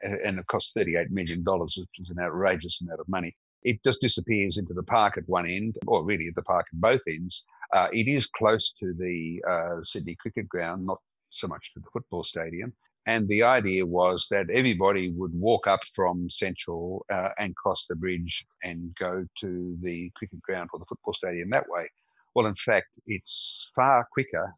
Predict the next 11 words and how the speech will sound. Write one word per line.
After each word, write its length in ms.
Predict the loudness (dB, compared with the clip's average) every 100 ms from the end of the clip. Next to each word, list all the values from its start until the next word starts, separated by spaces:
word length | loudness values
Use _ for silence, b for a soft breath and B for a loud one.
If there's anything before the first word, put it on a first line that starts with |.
| -10
for 100 | -4
people 380 | -4 -2 -4
coming 420 | -4 -4 -4 -8 -8
from 460 | -4 -4 -4 -6 -6
Central 380 | -6 -6 -8 -8
Station 520 | -2 0 0 -6 -12 -16 _ _ _
to 60 | -4
come 160 | -2
up 120 | -2 -4
Fitzroy 400 | -6 -6 -6 -4
Street, 380 | -4 -2 -4